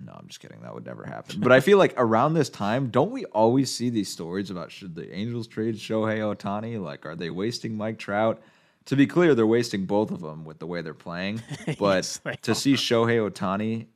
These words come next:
Speaker 1: and Mike Trout, uh, it's gonna be fun.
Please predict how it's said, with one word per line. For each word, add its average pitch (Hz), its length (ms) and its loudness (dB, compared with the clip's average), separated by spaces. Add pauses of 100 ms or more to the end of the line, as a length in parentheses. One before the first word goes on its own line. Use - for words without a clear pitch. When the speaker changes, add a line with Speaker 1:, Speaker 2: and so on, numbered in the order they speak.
(220)
Speaker 1:
and 123 280 2
Mike 110 360 0
Trout, 107 640 4
uh, 95 300 0 (340)
it's 151 160 4
gonna 294 160 4
be 170 140 8
fun. 127 360 6